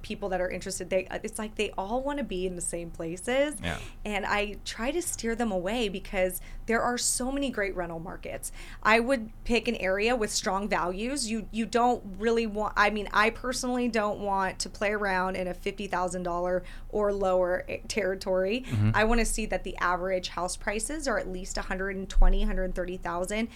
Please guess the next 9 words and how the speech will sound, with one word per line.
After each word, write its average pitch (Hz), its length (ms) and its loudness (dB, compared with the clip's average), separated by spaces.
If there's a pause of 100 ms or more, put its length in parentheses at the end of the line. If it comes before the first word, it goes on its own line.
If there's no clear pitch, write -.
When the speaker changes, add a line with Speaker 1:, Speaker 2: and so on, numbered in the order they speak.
(280)
Speaker 1:
and 202 140 -2
then 190 280 -2
to - 140 -2
maybe 208 720 -2
two 208 220 -4
hundred 185 380 0
seventy-five 170 560 -6
thousand. - 600 -6
Speaker 2:
Yeah. 80 200 -4